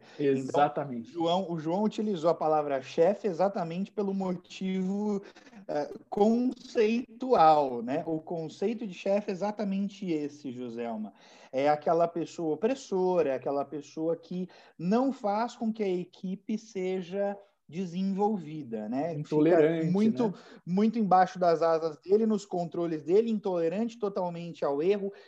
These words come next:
Speaker 1: intolerante totalmente à criatividade, gosta de receber
Speaker 2: Isso.
Speaker 1: todos os méritos, e quando alguém erra, foi o time dele que errou, não foi ele quem errou. Então,
Speaker 2: Isso.
Speaker 1: perfeita a sua colocação, Joselma. E o Hernani colocou aqui,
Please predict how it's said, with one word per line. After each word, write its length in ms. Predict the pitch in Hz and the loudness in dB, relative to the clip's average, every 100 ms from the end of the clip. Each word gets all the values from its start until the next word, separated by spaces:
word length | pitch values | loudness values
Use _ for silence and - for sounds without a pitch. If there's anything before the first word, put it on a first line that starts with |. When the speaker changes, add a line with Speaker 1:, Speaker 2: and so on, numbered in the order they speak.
| - | -6
Speaker 1:
intolerante 760 | 180 196 196 175 175 240 254 | -2 2 2 2 0 0 -4
totalmente 520 | - 214 196 185 180 175 | -4 -2 -2 -4 -6 -8
à 40 | |
criatividade, 880 | - 165 160 151 135 143 175 190 180 - - - | -4 -4 -4 -10 -4 0 2 0 -4 -18 -20 -12
gosta 500 | 151 208 269 277 233 | 4 4 4 0 -2
de 80 | 214 | 0
receber 380 | 202 220 185 | 0 2 0
Speaker 2:
Isso. 80 | 180 | 4
Speaker 1:
todos 300 | 214 226 214 | 6 6 4
os 180 | 214 170 | -4 -4
méritos, 680 | 175 175 160 143 160 147 - - - | -2 0 -2 -4 -8 -10 -12 -20 -10
e 80 | 170 | -8
quando 320 | 185 208 208 | -2 0 4
alguém 420 | 180 165 202 196 | 4 2 -2 0
erra, 280 | 185 170 165 | 0 0 0
foi 200 | 196 180 | 0 -2
o 60 | |
time 320 | - - 254 226 | -4 0 0 4
dele 280 | 190 196 | 6 6
que 120 | 185 175 | 4 0
errou, 220 | 165 226 | 2 2
não 100 | 180 | 2
foi 240 | 185 180 | 4 8
ele 260 | 175 226 196 | 10 10 8
quem 220 | 202 180 | 0 -2
errou. 300 | 160 175 208 - - | 2 2 0 -4 -16
Então, 260 | 165 151 - | -8 -2 -2
Speaker 2:
Isso. 260 | 123 - - | -2 -8 0
Speaker 1:
perfeita 540 | 208 233 180 208 247 | 0 0 -4 -4 -4
a 40 | |
sua 140 | 233 220 | -6 -8
colocação, 640 | 208 202 208 196 165 143 | -6 -6 -6 -8 -8 -6
Joselma. 380 | 131 120 120 117 - _ | -8 -8 -10 -10 -16 _
E 60 | 170 | 2
o 60 | |
Hernani 380 | 202 185 214 240 | 2 2 2 0
colocou 420 | 240 233 220 220 | 0 0 0 -2
aqui, 460 | 240 - 190 180 | -4 -4 -8 -6